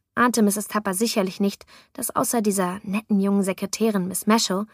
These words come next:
gewissermaßen eine zweite Person, eine recht magere, nachtaktive, barmherzige Schwester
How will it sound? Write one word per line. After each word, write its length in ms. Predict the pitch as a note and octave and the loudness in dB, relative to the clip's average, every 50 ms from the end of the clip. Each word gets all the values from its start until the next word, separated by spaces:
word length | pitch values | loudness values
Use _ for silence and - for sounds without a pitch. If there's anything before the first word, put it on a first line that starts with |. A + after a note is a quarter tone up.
| _ _ _ _ _ _ _ - | _ _ _ _ _ _ _ -2
gewissermaßen 800 | C4+ A#3+ C#4+ D4 - D4 C4+ B3+ B3 B3 - - A#3+ A#3+ - - | 0 2 2 2 2 2 2 2 2 0 0 0 -2 -2 -2 -4
eine 320 | - A#3 A3+ A3 A3+ A3 A3 | -2 0 0 0 0 0 -2
zweite 380 | - - - C#4 C#4+ C#4 C4 | -2 2 4 4 4 2 0
Person, 440 | - G3 F3+ F3 - F3+ F3 G3+ - _ _ _ _ _ _ _ | -4 -4 -4 -6 -6 -8 -10 -14 -18 _ _ _ _ _ _ _
eine 260 | - F3+ F3+ F3+ F3 | -4 -2 -2 0 0
recht 200 | F3+ F3 - - | -2 -4 -6 -4
magere, 540 | - F#3 G3 A3 A3 G3+ G3+ F#3+ F#3 G3 F#3 - _ | 0 4 6 6 6 4 0 -4 -6 -10 -12 -14 _
nachtaktive, 600 | - G#3 G#3 - - - - - - - F#3+ G3 F#3 | -2 0 0 0 -2 -6 -10 -6 -6 -4 -2 -2 -2
barmherzige 540 | - F#3+ F#3 F3 F#3 G3 - - G3+ - | 0 -2 -2 -2 -2 -4 -4 -4 -6 -4
Schwester 460 | F3+ - - A3+ G#3+ - - - - | -4 -2 0 0 0 0 -4 -8 -12